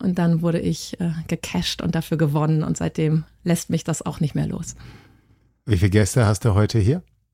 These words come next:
Speaker 1: Wir haben heute hier Teilnehmer fünfhundert auf der Liste und reine Investoren, das sind eigentlich die Zahlen, die für uns zählen,
Speaker 2: Ja.
Speaker 1: sind's dreihundertzweiundfünfzig Anmeldungen.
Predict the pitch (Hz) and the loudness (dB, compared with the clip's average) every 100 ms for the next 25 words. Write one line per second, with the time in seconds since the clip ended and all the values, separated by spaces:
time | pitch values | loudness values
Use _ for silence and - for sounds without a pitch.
0 | _ - - _ _ 180 220 202 196 214 | _ -20 -20 _ _ 0 2 2 4 6
1 | 185 208 220 196 202 190 202 247 254 190 | 6 4 4 2 2 2 2 4 4 4
2 | 196 175 190 240 262 349 - - - 214 | 2 2 6 6 4 0 -6 -18 -6 -6
3 | - 180 185 220 - 240 269 285 190 175 | 0 4 4 4 0 0 2 2 2 0
4 | 170 208 226 196 180 175 - 196 208 196 | 2 4 6 6 4 2 0 0 2 0
5 | - - 180 - 190 190 185 190 - 170 | -2 -2 -4 -6 -6 -2 2 2 2 -4
6 | - 185 180 185 175 131 165 - - _ | -2 0 0 2 0 0 -2 -4 -10 _
7 | - 160 185 180 175 - - 175 165 - | -4 0 2 2 2 -4 -6 0 0 2
8 | 165 - - - - - 165 170 190 - | -2 -2 -10 -10 -10 -4 -2 -2 -4 -10